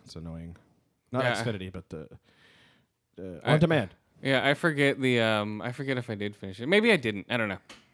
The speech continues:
Speaker 2: We'll see. Did we finish it? Uh, I don't know. What happens at the end? Tell me.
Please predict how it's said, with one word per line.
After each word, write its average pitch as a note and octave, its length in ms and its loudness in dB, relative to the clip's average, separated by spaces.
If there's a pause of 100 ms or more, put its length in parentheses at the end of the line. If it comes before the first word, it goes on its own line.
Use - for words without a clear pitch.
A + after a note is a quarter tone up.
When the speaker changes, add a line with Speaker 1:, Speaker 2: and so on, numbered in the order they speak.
(480)
Speaker 2:
We'll D#3+ 140 2
see. G#2+ 260 -2 (920)
Did G3+ 160 4
we C4 120 2
finish C4+ 320 6
it? D4 140 2 (1500)
Uh, B2 680 2
I C3+ 120 -4
don't D3 120 -2
know. C#3+ 120 -2
What A#2 100 -4
happens C3 280 -8
at B2+ 120 -4
the A#2 100 -4
end? G2+ 180 -6
Tell G#2 120 -6
me. G2 160 -10